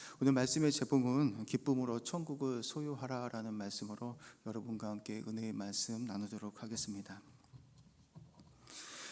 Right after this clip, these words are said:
예수님은 천국에 대한 세 가지 비유를 설명하시면서 천국의 소중함을 말씀합니다.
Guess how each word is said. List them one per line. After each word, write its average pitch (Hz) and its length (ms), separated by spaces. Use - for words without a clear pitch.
예수님은 180 420
천국에 214 440
대한 143 280
세 175 180
가지 156 220
비유를 117 640
설명하시면서 117 1200
천국의 165 600
소중함을 117 760
말씀합니다. 104 720